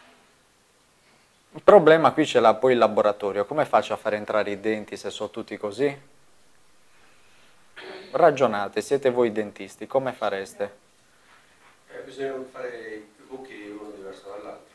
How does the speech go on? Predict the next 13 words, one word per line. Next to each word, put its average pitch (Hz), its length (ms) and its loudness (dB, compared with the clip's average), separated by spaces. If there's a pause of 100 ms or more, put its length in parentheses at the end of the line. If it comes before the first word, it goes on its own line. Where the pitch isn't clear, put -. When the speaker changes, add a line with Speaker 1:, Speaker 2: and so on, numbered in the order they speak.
(600)
Speaker 1:
Vedi 117 220 2
che 113 160 2
qua 120 280 8
già 107 680 2
si - 120 0
è 123 40 4
portato 117 380 4
avanti 110 360 2
col 107 120 2
lavoro, 107 360 2
li 135 120 -2
ha 131 60 4
limati. 110 640 -6